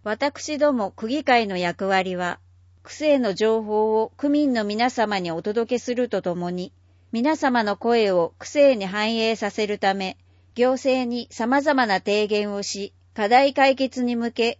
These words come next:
全力で取り組むことにあります。私は議長として、議会の有する権能が十分に発揮できるよう議会運営に尽くし、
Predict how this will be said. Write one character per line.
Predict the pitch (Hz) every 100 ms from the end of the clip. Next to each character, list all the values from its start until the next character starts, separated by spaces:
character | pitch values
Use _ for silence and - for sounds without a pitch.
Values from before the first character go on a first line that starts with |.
| _
全 | 233 262
力 | 269 262
で | 262 254
取 | 254 254
り |
組 | 269 262
む | 240
こ | 196
と | 202
に | 196 175
あ | 170
り | 165
ま | 160
す。 | 156 - _ _ _ _ _ _ _ _ _ _ 226
私 | 214 277 277 - 254
は | 233 170 -
議 | - 269
長 | 320 302
と | 269 190
し | -
て、 | - 175 - _ _
議 | 262
会 | 277 320 294
の | 240
有 | 202 214 233
す | -
る | 220 208
権 | 208 208 208
能 | 208 208
が | 196 190 -
十 | - 262 277
分 | 294 294
に | 233
発 | 170 185 - 247
揮 |
で | 247
き | 247 254
る | 220
よ | 190 185 156 -
う | -
議 | 180
会 | 254 262 277
運 | 285 285 233
営 | 202
に | 175 170
尽 | -
く | 202
し、 | 180 160 147